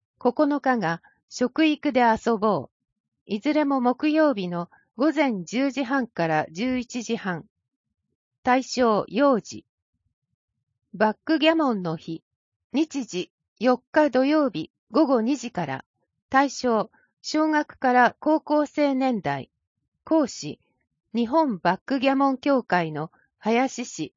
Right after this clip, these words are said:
新井氏。お話会、日時、七日、十四日のいずれも火曜日、午後四時から。内容、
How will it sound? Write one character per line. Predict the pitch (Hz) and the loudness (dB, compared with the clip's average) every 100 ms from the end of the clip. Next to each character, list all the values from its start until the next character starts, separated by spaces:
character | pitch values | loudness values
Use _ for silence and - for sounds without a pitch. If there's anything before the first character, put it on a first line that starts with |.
| _ | _
新 | 185 226 262 | -2 2 2
井 | 247 | 0
氏。 | - 131 - _ _ _ _ _ _ _ _ _ _ _ _ - | -6 -18 -18 _ _ _ _ _ _ _ _ _ _ _ _ -4
お | 208 | -2
話 | 240 294 311 - | 0 -2 -2 -4
会、 | - 175 131 _ _ _ - | -6 -6 -6 _ _ _ -6
日 | 285 - 240 | -4 -4 -8
時、 | 151 - _ _ _ _ | -8 -14 _ _ _ _
七 | 226 247 294 | -2 0 -2
日、 | - 240 - - | 2 2 2 -4
十 | 233 320 | 0 2
四 | 247 208 | 0 -2
日 | - 180 | -4 -6
の | 175 175 - _ - | -4 -6 -10 _ -6
い | 208 | -2
ず | 254 | 0
れ | 277 | 0
も | 269 254 - | 0 0 -2
火 | 233 | -2
曜 | 247 285 247 | 0 2 2
日、 | 147 135 _ _ | -2 -12 _ _
午 | 220 302 | 0 2
後 | 240 | 4
四 | 214 254 | 2 -2
時 | - | -4
か | - 139 | -6 -4
ら。 | 120 - _ _ _ _ _ | -6 -8 _ _ _ _ _
内 | 233 247 226 | 0 0 0
容、 | 214 190 | 0 0